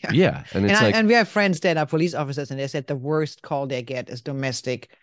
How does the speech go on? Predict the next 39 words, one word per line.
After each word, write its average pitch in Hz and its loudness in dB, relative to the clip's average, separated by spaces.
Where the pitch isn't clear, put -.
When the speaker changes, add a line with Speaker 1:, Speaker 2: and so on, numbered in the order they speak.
Speaker 1:
domestic 139 0
calls - -2
when 143 -4
they 123 -2
say 127 0
they're 127 -2
fighting. 117 -2
Again, 143 -6
there 117 -2
are 123 -2
bad 139 0
cases 147 0
out 135 -4
there 131 -2
where 127 -2
you 127 -6
have 143 -2
to 156 -10
call 143 -2
the 135 -6
police 139 -6
'cause 135 -8
your 143 2
life 131 0
is 127 -8
in 123 -6
danger. 123 -6
But 131 -2
most 156 2
of 151 2
them 139 0
are 135 0
like, 135 0
"Oh 147 0
my 139 -2
God, 135 0
here's 127 -4
another 131 -2
call 131 -2